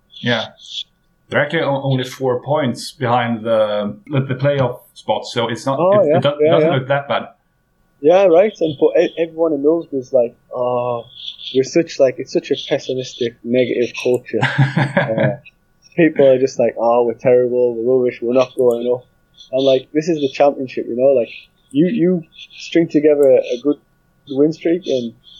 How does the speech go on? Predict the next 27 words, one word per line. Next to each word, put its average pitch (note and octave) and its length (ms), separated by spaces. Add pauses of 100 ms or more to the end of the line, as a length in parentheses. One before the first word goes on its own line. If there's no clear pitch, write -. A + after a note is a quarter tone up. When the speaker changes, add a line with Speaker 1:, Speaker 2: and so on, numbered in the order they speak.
Speaker 2:
you're C#3 120
in D3+ 60
the C#3+ 60
playoffs, D3+ 380
and A#2 100
anything C3 240
is A#2 80
possible, - 420 (460)
you A#2 60
know." A#2+ 160
So, A2+ 180 (140)
but A#2+ 180 (220)
the, - 260
like, C#3 220
the - 200
typical D3+ 340
English, C#3+ 340
especially C#3 540 (200)
the, A#2 160 (100)
like, A2 140
the G#2+ 100
northeast B2+ 480
of B2 60
England, A#2+ 400 (800)
everyone's B2 400
just - 220
so, A#2+ 460